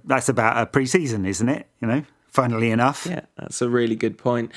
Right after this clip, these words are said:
Speaker 2: I think, in a way, the, the Southampton game, which he probably played quite a lot on adrenaline, um, and, and the kind of hype of the move and all that stuff and the incredible atmosphere of that game, 'cause then he didn't look rusty at all. That, that was his best game before this.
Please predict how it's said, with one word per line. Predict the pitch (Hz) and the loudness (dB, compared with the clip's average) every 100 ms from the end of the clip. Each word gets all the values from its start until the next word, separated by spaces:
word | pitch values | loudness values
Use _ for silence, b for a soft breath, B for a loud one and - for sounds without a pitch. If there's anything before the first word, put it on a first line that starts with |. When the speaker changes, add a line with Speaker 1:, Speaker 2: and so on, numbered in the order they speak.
| B B | B B
Speaker 2:
I | 120 | 0
think, | - 135 - | 2 -2 -2
in | 131 | 0
a | 131 | 2
way, | 127 127 | 4 4
the, | 117 123 | 2 0
the | - 123 | 0 0
Southampton | 131 123 135 127 - 123 | 0 2 0 0 -4 -2
game, | 120 117 107 113 b b - | 0 -2 -4 -8 b b -6
which | 120 | -2
he | 123 | -2
probably | 117 - 117 113 | 0 0 0 0
played | - 120 117 | 2 0 2
quite | - 117 | 0 2
a | |
lot | 110 123 | 4 2
on | 120 | 0
adrenaline, | 120 131 127 123 110 113 120 b b b b - | -2 0 0 0 -2 -4 -6 b b b b 0
um, | 117 113 120 120 120 _ _ - 64 - | 2 2 0 -2 -4 _ _ -20 -14 -4
and, | 123 110 | -4 -4
and | - 120 | -6 -6
the | |
kind | 107 123 113 | -2 -2 -2
of | |
hype | - 123 120 - | -2 0 0 -2
of | 117 | -6
the | 123 | -2
move | 123 120 117 | 2 2 0
and | 113 | -4
all | 113 | -2
that | 113 - | -4 -6
stuff | - 113 110 | -4 -4 -2
and | 113 | -6
the | 113 | -6
incredible | 110 - 120 117 | -6 -2 0 0
atmosphere | 110 - - 107 | -4 -6 -4 -2
of | |
that | 107 - | -2 -2
game, | 123 120 110 113 B B B B - | 0 0 -2 -8 B B B B -12
'cause | - 120 | -2 2
then | 135 139 | 2 2
he | 123 | 2
didn't | 117 120 113 | 2 2 2
look | 113 - | 2 2
rusty | 123 120 120 | 0 0 -2
at | 110 - | -2 0
all. | 127 | 2
That, | 113 123 | 2 2
that | 120 123 | 2 0
was | 113 113 | 0 -6
his | 120 | -2
best | - 117 | -2 0
game | 123 113 | 0 -2
before | 117 - 117 113 | -6 -2 -2 0
this. | 131 101 - - | -2 -4 -8 -10